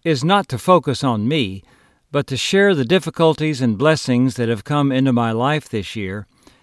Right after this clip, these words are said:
and to honor God for seeing me through. I will be talking a lot about health issues and using some medical terms, but I will try to be as clear as I can.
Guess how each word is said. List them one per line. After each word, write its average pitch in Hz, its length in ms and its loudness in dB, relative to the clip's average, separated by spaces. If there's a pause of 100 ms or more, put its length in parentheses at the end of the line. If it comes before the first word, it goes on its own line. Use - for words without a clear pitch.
(180)
and 139 200 0
to 135 100 0
honor 165 360 2
God 113 440 0
for 127 140 -6
seeing 131 440 0
me 113 140 -2
through. 107 460 -6 (1000)
I 156 140 2
will 156 120 2
be 139 200 0
talking 160 440 2
a 127 80 2
lot 147 320 2
about 123 420 -2
health 156 420 -2
issues 113 600 -6
and 127 220 0
using 143 400 2
some 123 300 0
medical 131 400 -2
terms, 107 580 -6 (420)
but 123 140 -2
I 123 140 0
will 113 120 -4
try 156 240 -2
to 131 100 -2
be 120 200 -2
as 98 140 -6
clear 143 320 -4
as 98 100 -6
I 92 160 -8
can. 90 460 -10